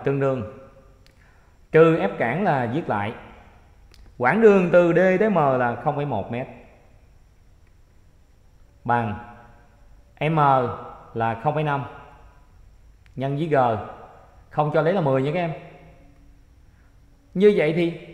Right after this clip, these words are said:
tại điểm M nằm dưới gốc thế năng, cách gốc thế năng mười cm thì Z sẽ là trừ không phẩy một mét. Z âm như các em. Z tại M âm.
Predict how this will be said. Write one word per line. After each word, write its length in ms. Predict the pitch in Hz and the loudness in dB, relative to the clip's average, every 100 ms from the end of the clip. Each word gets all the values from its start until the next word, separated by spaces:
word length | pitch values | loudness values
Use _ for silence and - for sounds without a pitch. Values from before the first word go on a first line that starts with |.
| - - | -14 -4
tại 200 | 123 147 | -2 0
điểm 300 | 185 220 214 | 2 2 4
M 40 | 185 160 151 160 - | 4 4 2 -2 -8
nằm 220 | 175 160 | -2 0
dưới 140 | 165 226 | 2 2
gốc 120 | 254 | 2
thế 80 | 240 | 2
năng, 480 | 226 208 208 - - - - - | 2 0 -2 -10 -20 -20 -20 -2
cách 140 | 240 240 | -2 2
gốc 120 | 254 247 | 0 2
thế 60 | |
năng 200 | 226 214 | 0 2
mười 160 | 175 165 | 2 2
cm 220 | 208 202 240 - - - | 2 2 0 -2 -12 -12
thì 120 | 135 127 | -8 -4
Z 160 | - | -6
sẽ 180 | - 143 | -4 -4
là 400 | 143 117 98 - - - - - - - | -2 -4 -6 -12 -20 -20 -20 -20 -20 -4
trừ 400 | 131 120 113 104 104 | 0 2 2 -4 -4
không 140 | 131 | -6
phẩy 120 | 117 | -4
một 280 | 117 90 - | -4 -6 -8
mét. 140 | 113 139 - - - - - 123 | -12 -12 -18 -20 -20 -20 -18 -8
Z 140 | 151 | -8
âm 220 | 143 131 | -6 -6
như 200 | 123 117 117 | -6 -6 -6
các 60 | 135 | -8
em. 140 | 120 - - - - - - - - - - | -10 -14 -20 -20 -20 -20 -20 -20 -20 -20 -4
Z 100 | 156 | -2
tại 100 | 110 | -2
M 20 | |
âm. 320 | 110 104 110 | -4 -4 -8